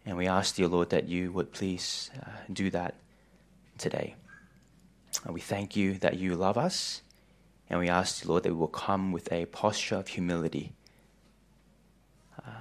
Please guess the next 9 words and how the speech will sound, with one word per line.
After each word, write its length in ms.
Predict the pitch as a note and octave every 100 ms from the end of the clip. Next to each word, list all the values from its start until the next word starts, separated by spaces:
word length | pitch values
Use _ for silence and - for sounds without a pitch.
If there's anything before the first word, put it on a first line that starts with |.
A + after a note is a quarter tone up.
| A2+
would 200 | F#2+ F#2+
you 80 | F#2+
please, 380 | - G2 F#2+ -
in 60 |
your 100 | F#2
kindness, 580 | F#2 - G2+ F#2+ F#2 -
remove 460 | F2+ F#2 F#2+ F#2+ -
any, 480 | G2+ G2 F#2+ F#2 G#2+ - - - _
uh, 260 | F2 F2